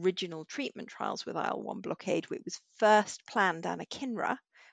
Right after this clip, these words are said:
which is recombinant I L one receptor antagonist, so is a copy of a hepatically produced protein that we all make ourselves.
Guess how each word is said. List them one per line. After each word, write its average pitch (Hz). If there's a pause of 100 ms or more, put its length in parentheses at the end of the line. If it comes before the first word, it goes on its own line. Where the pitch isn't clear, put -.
(120)
which -
is 180
recombinant 196
I 170
L 165
one 170
receptor -
antagonist, 165
so -
is -
a -
copy - (560)
of 175
a 170
hepatically -
produced -
protein 156
that -
we -
all 165
make 160
ourselves. -